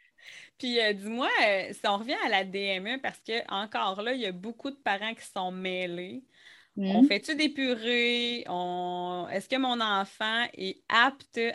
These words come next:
Speaker 1: à faire de la D M E ? Il y a beaucoup de parents qui sont très, très inquiets avec les gros morceaux,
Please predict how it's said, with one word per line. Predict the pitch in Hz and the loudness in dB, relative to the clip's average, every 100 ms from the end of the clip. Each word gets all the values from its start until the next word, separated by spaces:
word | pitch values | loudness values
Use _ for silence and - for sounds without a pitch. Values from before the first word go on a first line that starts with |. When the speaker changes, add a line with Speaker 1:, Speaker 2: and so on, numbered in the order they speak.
| - | -2
Speaker 1:
à | 185 185 | -2 -2
faire | - 196 196 | 0 0 0
de | 190 | 0
la | 185 180 | 0 0
D | 175 185 185 | -2 -4 -2
M | 180 185 | -2 -2
E ? | 202 247 | -2 -2
Il | |
y | 190 | -2
a | |
beaucoup | 180 190 240 | -6 -8 -8
de | |
parents | 220 196 202 | -2 -2 -2
qui | 196 | -8
sont | - 180 175 | -10 -10 -10
très, | - 269 | -2 0
très | 269 277 262 226 | 0 0 0 2
inquiets | 214 196 226 | 0 0 0
avec | 214 190 | -2 -4
les | 190 | -8
gros | 170 185 233 | -10 -6 -4
morceaux, | 220 170 - - 254 254 254 | -4 -6 -8 -6 -2 0 0